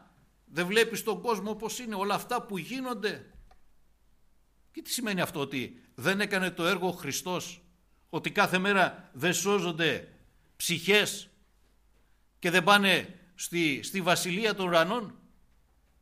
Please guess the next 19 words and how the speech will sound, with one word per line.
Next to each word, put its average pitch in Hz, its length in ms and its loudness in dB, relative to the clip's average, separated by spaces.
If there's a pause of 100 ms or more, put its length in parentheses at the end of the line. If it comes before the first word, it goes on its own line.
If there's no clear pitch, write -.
(320)
Επειδή 185 600 0
συμβαίνουν 214 500 2
όλα 185 160 4
αυτά, 202 560 -2 (140)
πάντα 185 260 -4
θα 131 100 -6
συμβαίνουν. 101 500 -10 (1080)
Αλλά 180 240 4
μέσα 208 640 2 (360)
από 170 680 2 (280)
ειρηνικούς 185 760 -2
καιρούς, 160 380 -2
μέσα 208 360 0
από 185 480 0
εμπόλεμες 196 680 0
καταστάσεις, 156 640 -6
μέσα 214 340 -4
από 190 240 -4
καταστροφές, 180 840 -2